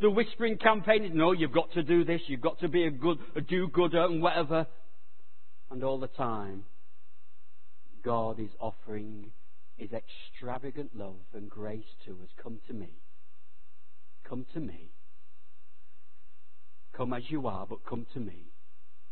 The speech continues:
And as we come to him just as we are, he doesn't leave us as we are, but he does a work of transformation in and through us,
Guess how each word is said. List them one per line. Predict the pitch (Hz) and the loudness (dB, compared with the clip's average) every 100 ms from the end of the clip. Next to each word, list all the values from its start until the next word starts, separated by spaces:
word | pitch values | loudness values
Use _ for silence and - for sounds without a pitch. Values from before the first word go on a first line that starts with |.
| - - - | -2 -2 -2
And | 123 | 0
as | 120 | 0
we | 117 120 | 0 0
come | - 147 | 0 0
to | - 127 | 0 0
him | 127 | 0
just | 117 117 117 | 0 -2 -2
as | 101 | -2
we | 107 | 0
are, | 101 104 107 | 0 0 0
he | |
doesn't | 110 117 131 | -2 -2 -2
leave | 113 135 117 | 0 0 0
us | 113 | -2
as | 113 | -2
we | 104 107 | -2 -2
are, | 101 95 92 - - - - | -2 -2 -4 -4 -4 -2 -2
but | 120 | -2
he | 117 | -2
does | 107 127 107 | -2 -2 -2
a | |
work | 104 113 107 | -2 -2 -2
of | 117 - - | -2 -4 -4
transformation | 127 113 110 - 127 107 87 - 104 - | -2 -2 -2 -2 -2 -2 -2 -2 -2 -2
in | 107 107 | -2 -2
and | 113 | -2
through | - 110 90 | -2 -2 -2
us, | - - - | -2 -2 -2